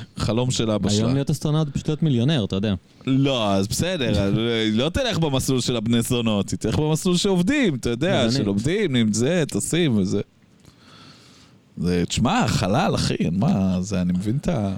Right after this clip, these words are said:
Speaker 2: כן, היית טס?
Speaker 1: וואי, הייתי שמח לעשות פוסטר גיא בחלל. נראה לי זה הפוסטר עכשיו.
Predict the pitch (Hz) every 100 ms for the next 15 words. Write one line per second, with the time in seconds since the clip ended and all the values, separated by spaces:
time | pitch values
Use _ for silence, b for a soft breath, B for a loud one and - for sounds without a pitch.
0 | 127 - 123 120 147 196 - - - -
1 | 104 104 95 - - 98 104 127 107 -
2 | 87 - 92 - 90 95 92 82 - 98
3 | 95 95 - - - B B B B -
4 | - 104 110 113 110 110 110 107 107 92
5 | 95 - 92